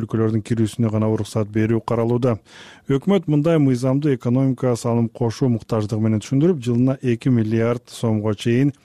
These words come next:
киреше табууну көздөп жатат. Парламентте жана коомчулукта бул мыйзамдын кабыл алынышына каршы болгондор өз нааразылыгын билдирүүдө. Кумарканага уруксат берүүнүн кандай тобокелчиликтери болушу мүмкүн? Бул суроого Бактасанов жооп издеди.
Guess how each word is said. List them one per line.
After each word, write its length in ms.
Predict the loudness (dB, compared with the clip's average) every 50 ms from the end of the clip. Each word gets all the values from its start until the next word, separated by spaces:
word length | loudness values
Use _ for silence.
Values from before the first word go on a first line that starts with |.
| _ _ _ _ _ -4
киреше 320 | -2 0 0 0 -2 -2
табууну 320 | -4 -2 -2 -2 -2 -2 -2
көздөп 320 | -2 -4 -2 -2 -2 -4
жатат. 320 | -4 -2 -2 -4 -4 -4 -8 _ -20 -20 -20 -20 -20 -14 _
Парламентте 560 | -4 -2 0 2 2 4 2 2 2 0 0
жана 220 | 0 0 0 0
коомчулукта 720 | -2 -2 0 0 0 0 0 -2 -2 -4 -4 -2 -2 -2 0
бул 240 | 0 0 0 2 2
мыйзамдын 540 | 2 2 0 0 0 0 0 0 0 -2 -4
кабыл 300 | -2 -2 0 0 0 0
алынышына 460 | 0 0 0 -2 -4 -4 -4 -4 -4 -4
каршы 380 | -2 -4 -4 -4 -4 -4 -4 -4
болгондор 400 | -2 0 0 0 2 0 0 -2 -4 -8 -16 -20 _ _
өз 240 | 0 0 0 0 0 -2 -4
нааразылыгын 640 | -2 -2 0 0 0 -2 -2 -4 -4 -2 -2 -2 -2
билдирүүдө. 460 | -2 -2 0 0 2 2 2 2 0 -2 -4 _ _ -20 -20 -20 -20 _ _
Кумарканага 960 | -2 0 2 2 0 0 -2 -2 0 0 0 -2 -2 -2 0 0 0 -2 -2
уруксат 500 | -4 -4 -4 -4 -4 -2 -2 -2 -2 0
берүүнүн 480 | 0 0 2 2 2 2 2 2 0 -2 -6
кандай 480 | -4 -2 0 0 2 2 2 2 2
тобокелчиликтери 800 | 0 0 0 0 0 0 0 -2 -2 -2 -4 -8 -4 -2 -2 0
болушу 320 | 0 0 0 0 0 0 0
мүмкүн? 400 | 2 2 2 2 2 2 0 0 -4 _ _ _ -4
Бул 120 | -4 -4
суроого 320 | -2 0 0 0 0 0 0
Бактасанов 640 | -2 -2 -4 -4 -4 -4 -2 -2 -2 -2 -2 0 0
жооп 200 | -2 -2 0 -2
издеди. 360 | -2 -2 0 0 0 -2